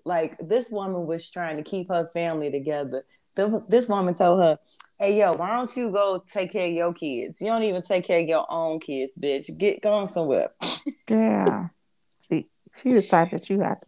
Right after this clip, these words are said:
Speaker 2: fight.
Speaker 1: You literally.
Speaker 2: Literally.
Speaker 1: So, we'll see where all this lands out, but I'm just re-,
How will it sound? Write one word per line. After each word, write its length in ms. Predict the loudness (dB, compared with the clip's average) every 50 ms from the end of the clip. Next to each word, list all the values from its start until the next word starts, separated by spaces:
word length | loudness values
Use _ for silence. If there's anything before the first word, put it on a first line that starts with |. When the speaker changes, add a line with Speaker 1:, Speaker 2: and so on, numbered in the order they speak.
| -8 -2
Speaker 2:
fight. 300 | 0 0 0 0 -2 -4 -10 _ _ _ _ _ _ _ _ _ _ _ _ _ _ 0 4 4 4 4 4 4 6
Speaker 1:
You 260 | 6 8 8 8 8
literally. 800 | 8 8 8 6 6 4 2 -2 -2 -2 -2 -4 -6 -8 -10 -12 _ _ -2
Speaker 2:
Literally. 760 | 2 4 6 8 6 6 4 2 0 -2 -4 -8 -10 -14 -14 _ _ _ _ _ _ _
Speaker 1:
So, 600 | -18 -16 -12 -4 0 2 2 4 2 0 -2 -6 -12 _ -18 -18 -16 -14 -14 -16 -18 -18 -20 _ _ _ _ _ _ _ _ 2
we'll 260 | 4 6 6 6 4
see 220 | 4 2 0 0 2
where 180 | 4 2 2
all 260 | 2 2 0 0 0
this 240 | -2 -4 -6 -8 -10
lands 340 | -12 -10 -8 -8 -8 -6 -4
out, 200 | -4 -4 -4 -6
but 120 | -8 -8 -8 -6
I'm 260 | -6 -6 -6 -6 -6
just 300 | -6 -6 -6 -8 -10 -12 -10
re-, 200 | -8 -6 -6